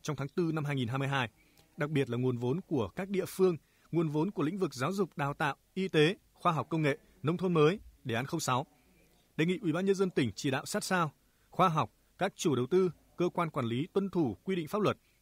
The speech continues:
tiến độ và khối lượng cam kết, kiên quyết xử lý tất cả những trường hợp vi phạm theo quy định. Triển khai thực hiện có hiệu quả chương trình mở cửa,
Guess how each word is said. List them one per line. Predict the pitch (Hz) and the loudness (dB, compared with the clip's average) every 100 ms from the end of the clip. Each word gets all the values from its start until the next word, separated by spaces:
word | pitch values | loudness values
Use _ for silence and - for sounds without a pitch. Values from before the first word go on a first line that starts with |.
| - | -2
tiến | 165 | 0
độ | 202 165 120 | 2 0 -4
và | |
khối | 113 156 | -4 0
lượng | 214 151 | 0 -2
cam | - 151 | -4 -2
kết, | 196 - _ _ _ _ | -2 -4 _ _ _ _
kiên | 160 | -2
quyết | 151 | 0
xử | 196 143 | -2 0
lý | 117 | -2
tất | - 220 | -2 -2
cả | 143 | -4
những | 175 | -4
trường | 185 151 | -4 -2
hợp | 135 113 | -2 -2
vi | 139 | -6
phạm | 190 160 - | -4 -6 -6
theo | - | -8
quy | - 147 | 0 0
định. | 143 _ _ _ _ _ | 0 _ _ _ _ _
Triển | - 143 | 0 2
khai | 165 | 2
thực | 170 139 | 0 2
hiện | 147 | 0
có | 135 165 | 0 0
hiệu | 214 | 0
quả | 190 156 107 | 2 -2 0
chương | - 175 | -2 0
trình | 165 | 2
mở | 147 117 | 4 2
cửa, | - 123 | 2 0